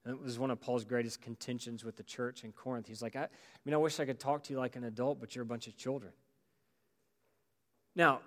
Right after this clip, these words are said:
we know what Jesus says about children, right? "If anyone wants to enter the kingdom of heaven, they must become like a what? A child." But not in the sense that, that Paul is talking about here, not in the sense that a child is childish.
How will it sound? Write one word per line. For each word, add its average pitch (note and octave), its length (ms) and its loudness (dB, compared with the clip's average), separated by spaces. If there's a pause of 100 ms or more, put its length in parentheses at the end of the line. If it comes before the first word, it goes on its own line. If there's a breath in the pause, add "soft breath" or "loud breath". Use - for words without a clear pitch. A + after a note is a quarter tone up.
(640)
we F3 140 8
know F3+ 460 12
what D#3+ 160 6
Jesus F#3 360 4
says C#3 220 8
about C3 240 4
children, D3+ 460 2
right? D3+ 280 8
"If E3 140 0
anyone E3+ 360 8 (260)
wants D#3+ 300 4
to E3+ 140 4
enter D#3+ 220 6
the C#3+ 100 2
kingdom D#3 360 0
of B2+ 100 2
heaven, D#3 300 8
they D3 80 6
must C#3+ 200 0
become D3 280 2
like C#3 160 6
a C3+ 40 2
what? C3 300 4 (880)
A B2 120 -4
child." B2 480 0 (1600)
But D3+ 160 4
not E3 260 6
in D#3+ 120 2
the D3 60 2
sense D#3 340 0
that, D#3 280 2
that C#3+ 160 2
Paul D3 260 8
is B2 120 2
talking D3+ 420 2
about A#2+ 200 2
here, B2 140 0
not D3+ 220 4
in D3+ 80 2
the C3+ 80 2
sense D#3+ 280 -4
that C3 140 0
a A#2 80 -8
child C3+ 380 0
is A#2 200 -6
childish. C3 840 -4